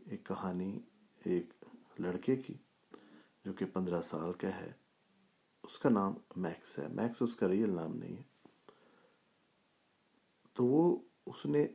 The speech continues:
شیطان سے دعا کرنا شروع کر دی، پندرہ سال کا تھا۔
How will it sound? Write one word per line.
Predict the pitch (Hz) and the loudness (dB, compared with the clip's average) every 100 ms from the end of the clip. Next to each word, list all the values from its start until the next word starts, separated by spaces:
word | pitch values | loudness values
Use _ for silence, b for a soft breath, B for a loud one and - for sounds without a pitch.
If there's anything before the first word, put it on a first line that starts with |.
| - | -6
شیطان | - 117 101 107 110 | -8 0 2 4 2
سے | - | -2
دعا | 92 87 82 | 0 0 0
کرنا | 80 78 82 | -6 -6 -8
شروع | - 82 | -6 -8
کر | - 78 | -6 -8
دی، | - - | -6 -6
پندرہ | - 78 - | -4 -4 -6
سال | - 82 85 | -6 -8 -6
کا | - | -10
تھا۔ | - - | -10 -16